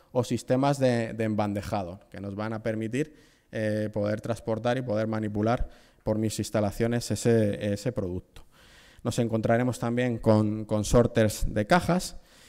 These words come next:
y sorters, eh, de bandejas. Eh, también vamos a poder encontrar elementos como pequeños almacenes, mini loads de cajas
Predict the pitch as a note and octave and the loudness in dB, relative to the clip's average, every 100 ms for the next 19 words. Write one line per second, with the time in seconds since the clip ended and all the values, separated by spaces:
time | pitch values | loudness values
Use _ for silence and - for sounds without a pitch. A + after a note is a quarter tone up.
0 | - - _ D3+ E3 E3 - B2 - C3+ | -20 -20 _ 4 6 6 6 4 6 4
1 | C3+ - - B2 A2 G#2+ G#2 G2+ G2+ G2+ | 4 -2 0 4 6 8 8 6 6 4
2 | G2 F#2+ G2 - F#2 - - - _ - | 4 2 -2 -4 -8 -10 -12 -16 _ -20
3 | - - _ _ _ _ _ C#3 B2+ B2 | -20 -20 _ _ _ _ _ 4 8 8
4 | B2 A#2+ A#2+ A2+ - - A#2 A2 A#2 A#2+ | 8 8 6 4 -4 0 4 6 6 4
5 | G#2+ G#2 A2 A2+ A2 A2 A#2 A#2+ A2 G#2+ | 4 2 2 0 -2 0 4 6 6 2
6 | A#2+ A#2+ A2 - A#2+ A2+ A2 G2+ - G#2+ | 0 0 -2 0 0 2 2 0 -4 -6
7 | A2 A2+ A#2+ A2+ A2 B2 B2 A2+ A2+ A2 | -4 -2 0 2 2 2 2 0 0 4
8 | A#2 A2+ A2 A2+ A2 F3 F3+ E3 F3 - | 8 6 6 0 2 4 4 4 2 2